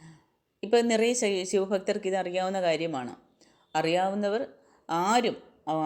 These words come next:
അങ്ങനെയുള്ള വിഷയങ്ങൾ അതിന് മറുപടി പറയാനോ അല്ലെങ്കിൽ അവരെപ്പറ്റി അഭിപ്രായം പറയാനോ നിൽക്കില്ല.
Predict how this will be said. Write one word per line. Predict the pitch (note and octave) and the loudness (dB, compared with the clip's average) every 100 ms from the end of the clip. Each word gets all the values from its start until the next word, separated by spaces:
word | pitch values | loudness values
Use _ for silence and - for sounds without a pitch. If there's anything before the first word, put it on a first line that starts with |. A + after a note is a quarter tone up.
| - | -2
അങ്ങനെയുള്ള | D#3 D#3+ D#3+ D3+ D3+ | -4 -4 -2 -4 -4
വിഷയങ്ങൾ | D3 D#3 D3 D3 | -4 -6 -8 -6
അതിന് | C#3 D3 D3 | -6 -8 -10
മറുപടി | C#3+ C#3+ D#3+ D#3 | -8 -4 -4 -2
പറയാനോ | C#3+ C#3+ C3+ C3+ - - _ _ | -2 0 -2 -4 -8 -12 _ _
അല്ലെങ്കിൽ | D3 C#3+ C#3+ C#3+ | -4 -4 -4 -4
അവരെപ്പറ്റി | C3+ C#3+ C#3+ D3 | -2 -2 -4 -6
അഭിപ്രായം | D3 C3+ D3 C#3+ C#3+ | -6 -6 -6 -6 -4
പറയാനോ | C#3 C3+ C3+ C#3+ | -6 -6 -6 -6
നിൽക്കില്ല. | C3 - C#3 - - | -8 -6 -6 -6 -14